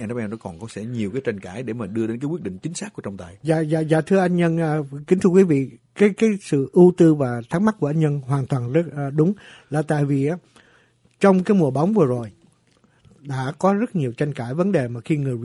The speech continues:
Speaker 2: receiver chụp banh, rồi khi họ mới té trong end zone, mà trái, cái tay hơi rung rinh thì trọng tài không cho ăn. Thì bây giờ đó là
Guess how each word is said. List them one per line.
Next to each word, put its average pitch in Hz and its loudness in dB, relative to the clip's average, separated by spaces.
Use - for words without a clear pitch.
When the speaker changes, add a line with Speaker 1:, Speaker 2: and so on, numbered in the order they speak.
Speaker 2:
receiver 156 -4
chụp 139 -4
banh, 160 -2
rồi 135 -4
khi 160 4
họ 123 -6
mới 170 -4
té 175 2
trong 165 -2
end 147 -2
zone, 147 2
mà 127 -6
trái, 175 -2
cái 202 -4
tay 165 2
hơi 190 6
rung 180 2
rinh 170 2
thì 131 -2
trọng 120 -10
tài 117 -8
không - -12
cho 143 -8
ăn. 127 -12
Thì 151 2
bây 175 4
giờ 143 2
đó 175 0
là 139 -2